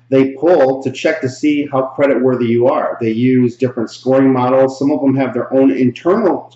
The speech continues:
credit scoring models, and some may use fico.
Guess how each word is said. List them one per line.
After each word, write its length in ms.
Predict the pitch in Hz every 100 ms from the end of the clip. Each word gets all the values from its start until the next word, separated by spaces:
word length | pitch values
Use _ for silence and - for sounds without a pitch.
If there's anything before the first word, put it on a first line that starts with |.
| _
credit 220 | 131 117
scoring 280 | - 123 113
models, 460 | 110 104 123 135 _ _ _ _ _
and 140 | 143 131
some 300 | 185 185 175
may 160 | 160
use 400 | 151 147 151 139
fico. 920 | - 139 135 135 135 135 135 135 -